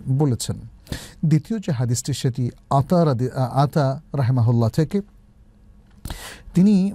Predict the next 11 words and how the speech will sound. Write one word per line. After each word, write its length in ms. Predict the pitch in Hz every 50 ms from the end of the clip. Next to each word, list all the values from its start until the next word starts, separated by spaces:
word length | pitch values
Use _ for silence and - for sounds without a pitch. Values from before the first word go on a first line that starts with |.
| 170 131
বর্ণনা 300 | 139 151 170 185 202 196
করেন 260 | - 175 151 147 135
যে 80 | 127
সুয়েলা 460 | 123 - - 180 185 - 190 190 185 175
ইবনু 260 | 165 147 135 127 123
আব্বাস, 560 | 107 127 120 117 139 151 135 104 104 - -
ইবনু 180 | 135 117 120 127
আব্বাসকে 400 | 123 127 127 - 160 - - 151
জিজ্ঞেস 400 | 127 123 110 117 135 208 - -
করা 200 | - 147 135 117
হয়েছিল, 460 | 110 110 95 - - 113 101 101